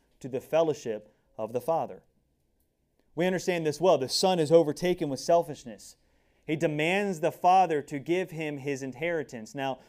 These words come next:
within that historical context, the only way that that son would receive his inheritance is upon the death of the father. So for the son to go to his father and say, "Father, I demand my inheritance," is basically like the son telling the father, "I want you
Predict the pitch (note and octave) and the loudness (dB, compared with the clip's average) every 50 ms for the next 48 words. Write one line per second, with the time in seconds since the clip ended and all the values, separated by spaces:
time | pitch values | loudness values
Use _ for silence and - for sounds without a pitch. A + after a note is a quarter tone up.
0 | _ - D3+ C#3+ F3+ F3+ F3+ F#3 E3 D#3 F3 D#3+ - - F#3+ F#3 F3+ E3 - D#3 | _ -6 -4 -2 -2 0 0 -2 -2 -2 -4 -6 -2 0 0 2 2 0 -2 -6
1 | C3+ - - F3 F#3+ F#3+ - - C3+ B2+ C3 - - - D3 C#3 C3+ C#3+ E3+ G3 | -8 -8 -8 -6 -6 -6 -4 -2 -2 -2 -2 -4 -8 -10 -8 -6 -4 -4 -4 -4
2 | F#3+ E3+ E3+ E3+ E3+ D#3 D3 C3+ C3 D3 D#3 D#3 - - - F3+ E3+ E3 D3+ C#3 | -2 0 0 0 0 -2 -4 -4 -2 -4 -4 -4 -6 -6 -4 -4 -4 -2 -4 -6
3 | C3+ B2 C3 C3+ B2 - - G3 G3+ G#3 F3 F3+ C#3 C3+ B2+ B2 A#2+ B2 A#2+ A#2+ | -6 -6 -8 -8 -8 -8 -6 -6 -6 -4 -4 -4 -4 -4 -6 -6 -2 -2 -2 -2
4 | A#2 - C#3 C#3 B2 - - - - - - - - C3+ A#2+ C3 B2+ - D#3+ D3+ | -4 -4 -8 -8 -8 -10 -14 -20 -20 -20 -14 -6 -6 -4 -4 -4 -4 -2 -2 -2
5 | D3+ C#3+ C3+ A#2+ G#2+ G#2 C#3 D#3+ A#3 A#3 F3 - - - E3 D#3 D3+ C#3+ D3 C#3 | -2 -2 -4 -6 -6 -2 2 2 2 2 0 -6 -6 -2 0 0 0 0 -6 -6
6 | B2+ C#3+ C3+ - - D3+ C#3 C3+ A#2 G2 F#2 - _ _ _ _ _ _ _ _ | -4 -6 -4 -2 -2 -2 0 -2 -4 -8 -12 -18 _ _ _ _ _ _ _ _
7 | _ _ _ _ _ _ _ _ - F#3+ F#3 F3 E3 D3+ - - - E3+ D#3 D3+ | _ _ _ _ _ _ _ _ 2 4 4 4 4 2 -2 -2 -2 0 0 0
8 | C#3 - - G#3 G3+ G3 F3+ D#3 C3 C3 D#3 E3+ F#3 F#3+ F3 D3 F3 E3 - - | -2 -2 -2 0 0 0 -2 -2 0 2 2 4 4 4 2 2 0 -2 -4 -2
9 | - G3 G3 F3+ E3 C#3+ C#3 C3+ C3 - - D3 D3 C#3+ C3+ - - _ _ - | -2 0 0 0 0 0 -2 -4 -4 -4 -4 -2 -2 -2 -2 -6 -12 _ _ 4
10 | D#3 E3 E3+ E3 E3+ D#3 D3 C#3+ - C#3+ C#3+ D3+ D#3 E3+ E3+ D#3 D3 C#3 C3+ C3+ | 6 6 6 6 4 2 2 2 0 -2 -2 0 -2 -2 -2 -2 -2 -2 -2 -4
11 | B2+ A#2 D#3+ F3 F3 E3 D3 - C#3 B2+ B2+ - D3 C3+ B2 - - D#3+ E3+ F3 | -6 -4 -2 0 0 0 -2 -4 -6 -8 -6 -6 -8 -8 -6 -4 0 0 0 0
12 | F3 - E3 E3+ D#3 C#3+ C3+ C3+ C3 B2+ B2+ - C3+ A#2+ - - D#3+ D#3 D3+ C#3+ | -2 -6 -8 -6 -6 -4 -2 -2 -4 -4 -4 -6 -10 -12 -8 -6 -6 -6 -6 -8
13 | C3+ C#3+ C#3 C#3 C#3+ C#3 C3+ B2+ B2 - D3 C#3 C#3 C3+ C#3 C3+ B2+ - _ _ | -8 -8 -6 -6 -4 -4 -6 -8 -6 -4 -4 -2 -2 -2 -4 -6 -8 -10 _ _
14 | _ _ _ _ _ _ _ _ C3 C#3 C#3 D3 D3 C#3 - - C3 A2+ | _ _ _ _ _ _ _ _ -4 -4 -2 -2 -4 -6 -6 -10 -12 -12